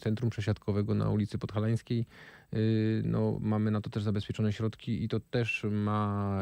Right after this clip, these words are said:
jakby zachęcić pasażerów do korzystania z komunikacji.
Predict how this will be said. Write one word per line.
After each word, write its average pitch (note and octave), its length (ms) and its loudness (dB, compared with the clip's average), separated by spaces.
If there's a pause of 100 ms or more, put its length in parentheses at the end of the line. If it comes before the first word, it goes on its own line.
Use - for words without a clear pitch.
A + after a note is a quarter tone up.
(120)
jakby G2 280 2 (220)
zachęcić G#2 440 2
pasażerów G2+ 720 0 (400)
do G2 1200 0 (240)
korzystania F#2 380 0
z - 60 -8
komunikacji. - 520 -4